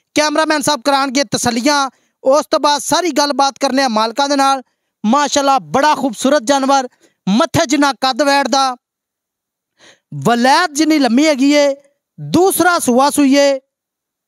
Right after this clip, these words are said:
ਨਸਲ ਜ਼ਾਤ ਬੜੀ ਅੱਛੀ, ਰੰਗ ਬੜਾ ਚੰਗਾ ਵੈੜ ਨੂੰ, ਸਿਆਹ ਕਾਲਾ ਥਣ ਲੱਗਿਆ ਹੈ, ਰੁਗ ਰੁਗ ਦਾ ਥੱਬਿਆਂ ਦੇ ਹਵਾਨੇ ਮਾਸ਼ਾਅੱਲਾ,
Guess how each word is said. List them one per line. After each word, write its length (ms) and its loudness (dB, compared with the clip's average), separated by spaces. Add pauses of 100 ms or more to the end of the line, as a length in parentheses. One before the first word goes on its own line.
(2500)
ਨਸਲ 540 0
ਜ਼ਾਤ 320 0
ਬੜੀ 300 0
ਅੱਛੀ, 400 0 (1160)
ਰੰਗ 380 0
ਬੜਾ 260 0
ਚੰਗਾ 280 2
ਵੈੜ 260 0
ਨੂੰ, 280 0 (680)
ਸਿਆਹ 460 0
ਕਾਲਾ 220 2
ਥਣ 260 0
ਲੱਗਿਆ 280 0
ਹੈ, 160 0 (560)
ਰੁਗ 340 2
ਰੁਗ 200 2
ਦਾ 180 0 (120)
ਥੱਬਿਆਂ 340 0
ਦੇ 100 0
ਹਵਾਨੇ 360 0
ਮਾਸ਼ਾਅੱਲਾ, 600 0